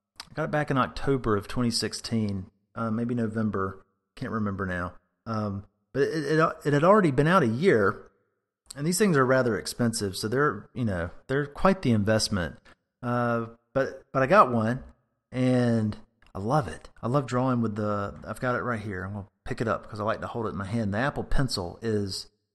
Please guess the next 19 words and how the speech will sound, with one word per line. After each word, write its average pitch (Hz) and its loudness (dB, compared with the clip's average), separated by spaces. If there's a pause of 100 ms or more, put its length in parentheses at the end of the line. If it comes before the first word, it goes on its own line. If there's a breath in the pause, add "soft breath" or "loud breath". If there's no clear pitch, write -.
(260)
an 123 -2
incredible 127 2 (1040)
tool, 104 0 (320)
uh, 113 0
to - -8
use 127 6
to - -8
draw 123 2
with. 113 0
I 101 -2
mean, 110 0
it - -10
feels 147 0
good 143 2
in 131 0
your 117 2
hand. 127 0
It's - -10
like, 104 -4